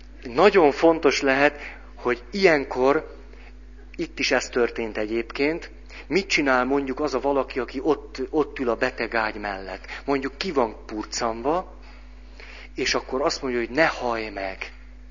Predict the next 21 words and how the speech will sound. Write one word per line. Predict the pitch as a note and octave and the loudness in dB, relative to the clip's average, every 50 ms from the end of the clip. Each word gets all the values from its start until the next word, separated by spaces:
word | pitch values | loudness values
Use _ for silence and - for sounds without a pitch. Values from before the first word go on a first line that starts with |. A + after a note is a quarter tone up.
| - - - - - - - - - | -18 -18 -18 -18 -18 -18 -16 -14 -6
ne | B2 D3 E3+ F#3 | -2 2 4 4
hajj | E3+ - - D3 C#3 C3 B2 A#2+ A#2 | 4 6 6 6 6 8 6 4 2
meg, | A2 G#2+ G#2+ G#2 G2+ G2+ - - - - - - - | 0 -2 -4 -4 -6 -10 -12 -14 -14 -14 -14 -14 -6
ne | - D#3+ F3+ F3+ F3 | 2 6 8 8 8
menj | E3 D#3 C#3+ C#3 C3 B2 A2+ A2 | 8 6 6 4 4 0 -2 -2
el, | G#2+ G#2 G#2 G#2 G2+ G2+ G2+ - - - - - | -2 -2 -2 -4 -6 -10 -12 -14 -14 -14 -10 0
nem | C#3+ E3+ E3 D#3 C#3+ | 4 6 6 6 6
akarom, | C3+ B2 A2+ - A#2 A2 G#2+ A2 G#2+ G#2+ G#2 G#2 - - - - - | 4 4 2 2 2 2 2 0 -2 -4 -6 -8 -12 -12 -12 -10 -2
mi | D#3+ F3 G#3 G3+ | 4 6 8 10
lesz | F3+ E3 D3+ - - - | 10 8 8 6 2 4
velem | C3 D3 D3+ D3+ D3 D3 C#3+ C#3+ C#3+ C#3+ - - - | 8 8 8 10 8 8 6 4 4 0 -6 -10 -10
nélküled, | - A#2 A#2+ A#2+ A#2+ A#2 A2+ G#2+ - A#2 A2+ G#2+ G#2+ G2+ | -6 -2 0 2 4 2 2 0 -2 -4 -2 -2 -2 -2
és | A#2 A#2 A2 - - | -2 -2 -2 -2 -4
a | G#2 | -4
többi. | - - G#2 G2+ G2 - - G2 F#2 - - - - - - - - - - - - - | -4 -6 -6 -6 -6 -8 -12 -12 -12 -14 -14 -16 -18 -18 -18 -16 -16 -14 -12 -12 -6 -2
Na, | B2 - | 0 2
ezeket | D3 C#3 B2+ C3 - C3 - - | 2 2 2 0 -2 -4 -4 -4
mind | D3+ E3+ E3+ D#3+ C3+ | -4 -6 -4 -2 0
el | C3+ B2 A#2+ A2 | 0 2 2 0
kellene | A2+ - A2 G#2 G#2 G#2 G2+ G2 | 0 -2 -2 -2 -2 -4 -6 -8
kerülni. | - - G#2 F#2+ F#2+ F#2+ F#2+ F#2 F#2 F#2+ F#2 F2+ | -8 -8 -8 -8 -8 -10 -12 -12 -12 -12 -12 -14